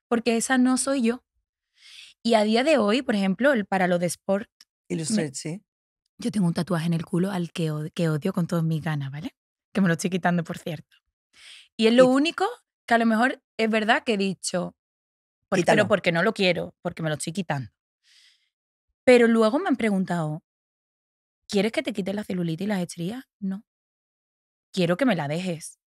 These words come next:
Speaker 1: Quiero que me dejes mi chicha. Cuando me siento es lo que a todas nos, mm, es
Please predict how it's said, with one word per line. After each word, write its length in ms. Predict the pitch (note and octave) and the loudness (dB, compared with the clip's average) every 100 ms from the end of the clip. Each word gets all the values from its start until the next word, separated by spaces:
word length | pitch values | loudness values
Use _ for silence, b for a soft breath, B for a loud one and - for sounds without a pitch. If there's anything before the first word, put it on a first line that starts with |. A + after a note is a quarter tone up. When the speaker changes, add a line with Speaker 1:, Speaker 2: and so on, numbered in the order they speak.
| _ _ - | _ _ -6
Speaker 1:
Quiero 160 | E3+ | -4
que 80 | G#3+ | 0
me 100 | G3 | 0
dejes 160 | F#3+ A3+ | 0 0
mi 80 | F3+ | -2
chicha. 580 | - G#3 - F3+ D#3 _ _ | -6 -6 -2 -2 -2 _ _
Cuando 220 | F#3+ F3+ | -4 -2
me 120 | E3+ | -2
siento 360 | C#3 F#3 F#3+ A3 | -2 -4 0 0
es 120 | G#3 | 2
lo 200 | G#3+ G#3+ | 0 -2
que 260 | A3 G3 - | -2 -2 2
a 140 | G#3+ F#3+ | 2 4
todas 240 | G3 G#3 | 4 4
nos, 180 | A3 G#3 - | 4 0 0
mm, 300 | A3+ A3 | 0 2
es 60 | G#3 | 0